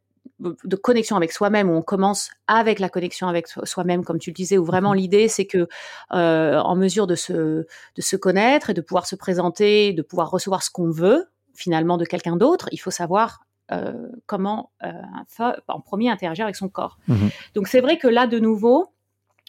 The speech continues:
Speaker 1: euh, il y a une évolution, comme toujours, hein, euh, je dirais plutôt positive, dans la mesure où l'amateur porn, finalement, va commencer à nous donner une représentation réelle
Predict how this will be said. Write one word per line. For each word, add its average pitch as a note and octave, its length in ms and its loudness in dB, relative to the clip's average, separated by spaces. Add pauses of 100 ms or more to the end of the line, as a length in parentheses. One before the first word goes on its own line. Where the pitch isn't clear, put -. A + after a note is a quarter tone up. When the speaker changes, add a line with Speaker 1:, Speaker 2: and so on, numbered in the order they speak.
(180)
Speaker 1:
euh, F3 260 6
il F3 60 2
y F#3 40 6
a - 20 6
une G3 100 2
évolution, B3 560 4
comme F3 160 2
toujours, A3+ 460 2
hein, F3 320 0
euh, E3 240 0
je D#3+ 80 -8
dirais F#3 180 -2
plutôt F#3 220 -6
positive, C#4 580 0 (480)
dans G3+ 80 0
la F#3+ 100 4
mesure G#3 260 2
où C4 40 6
l'amateur G#3 480 2
porn, D4 240 4
finalement, A3+ 360 4
va A3 120 2
commencer G#3 420 0
à A#3+ 120 4
nous G#3 100 4
donner F#3+ 240 4
une B3+ 80 8
représentation F3+ 580 0
réelle G3+ 480 4